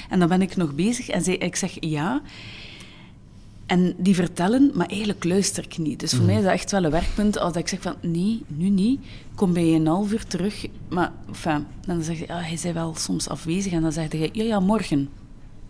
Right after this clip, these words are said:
Speaker 1: Ben, op het moment dat ze gedaan hebben en vertellen, ben ik het eigenlijk al
Speaker 2: Mhm.
Speaker 1: kwijt. Dus dat is wel een werkpunt en een, ja, iets dat ik moet opletten.
Speaker 2: Ja, betekent dat dan ook dat je moeite hebt met multitasken, of is dat iets anders dan?
Speaker 1: Ik geloof totaal niet in multitasken.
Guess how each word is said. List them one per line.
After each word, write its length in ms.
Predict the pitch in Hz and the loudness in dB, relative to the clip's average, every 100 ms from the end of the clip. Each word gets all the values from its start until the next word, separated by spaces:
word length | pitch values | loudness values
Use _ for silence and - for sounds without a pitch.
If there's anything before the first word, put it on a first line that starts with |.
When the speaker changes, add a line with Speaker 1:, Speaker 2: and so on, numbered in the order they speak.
| - - - - - - | -18 -18 -20 -20 -20 -14
Speaker 1:
Ben, 200 | - 139 - - - | -6 -4 -6 -12 -4
op 100 | 151 | -2
het 80 | |
moment 300 | 147 147 170 | 0 0 0
dat 120 | 180 151 | 0 -2
ze 120 | 151 | -2
gedaan 240 | 143 156 | 0 0
hebben 160 | 185 180 | 2 0
en 80 | 160 | -2
vertellen, 320 | - 160 170 | -4 -6 -4
ben 80 | 170 | -2
ik 80 | 147 | -4
het 120 | - | -4
eigenlijk 300 | 156 147 135 | -6 -4 0
al 60 | 117 | 2
Speaker 2:
Mhm. 80 | |
Speaker 1:
kwijt. 340 | 104 143 - - - - - - | 2 0 -2 -10 -10 -8 -8 -2
Dus 120 | 196 | 2
dat 100 | 208 | 4
is 60 | |
wel 160 | 202 202 | 6 6
een 80 | 175 | 4
werkpunt 500 | 180 208 - 202 185 | 2 -2 -2 0 2
en 160 | 165 | 2
een, 280 | 160 160 151 - - - - - - | 2 0 -2 -6 -14 -16 -16 -16 -14
ja, 140 | - 151 | -6 -2
iets 160 | 165 - | -2 -2
dat 80 | |
ik 80 | 151 | 0
moet 120 | 170 | 2
opletten. 480 | 147 - 151 156 151 | 2 0 -8 -6 -4
Speaker 2:
Ja, 80 | 147 - | -4 -6
betekent 420 | 117 113 127 131 | -4 2 4 6
dat 100 | 123 | 4
dan 100 | 123 | 4
ook 140 | 143 131 | 2 4
dat 100 | 131 | 6
je 360 | 127 123 120 - - - - - | 6 6 4 0 -8 -16 -16 -4
moeite 460 | 135 123 135 151 151 | 2 6 10 10 10
hebt 120 | 151 | 4
met 160 | 147 147 | 4 8
multitasken, 720 | 139 165 175 165 185 - 196 | 10 10 8 0 -2 -4 -6
of 140 | 156 | -4
is 100 | 139 | -6
dat 180 | 135 139 | -6 -2
iets 200 | 139 - | -2 0
anders 260 | - 98 104 | -2 -2 -4
dan? 140 | 107 110 | -6 -8
Speaker 1:
Ik 160 | 180 - | -6 0
geloof 280 | 170 170 | 2 2
totaal 360 | - 147 151 151 | -2 -6 -2 0
niet 120 | 151 | 2
in 100 | 143 | 4
multitasken. 800 | 139 139 - - 131 - - 156 | 2 0 -4 -10 -8 -6 -8 -10